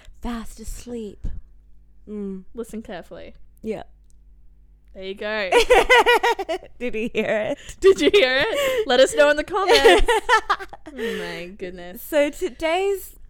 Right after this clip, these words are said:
Speaker 1: episode is just gonna be a whole bunch of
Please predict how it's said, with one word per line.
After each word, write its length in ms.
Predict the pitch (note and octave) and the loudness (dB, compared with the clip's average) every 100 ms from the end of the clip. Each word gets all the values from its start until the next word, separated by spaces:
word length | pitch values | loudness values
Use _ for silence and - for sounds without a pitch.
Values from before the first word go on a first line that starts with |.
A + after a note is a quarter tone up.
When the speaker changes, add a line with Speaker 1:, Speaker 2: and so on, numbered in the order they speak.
| - | -2
Speaker 1:
episode 800 | A#3 A#3 B3 - A3+ G#3+ G#3+ G#3+ - | 0 2 0 -2 -2 0 -2 -6 -8
is 160 | G#3+ | -8
just 300 | - A#3 - | -8 -12 -10
gonna 180 | C#4 C4+ | -10 -4
be 240 | B3+ A#3 - | -4 -4 -8
a 120 | - A3 | -10 -12
whole 340 | - B3+ C4 | -10 -6 -6
bunch 720 | G#3 G#3+ F#3+ F#3 F#3+ - - - - - _ - | 0 -2 0 -8 -14 -20 -20 -20 -20 -20 _ -10
of 180 | G3+ - | -8 -8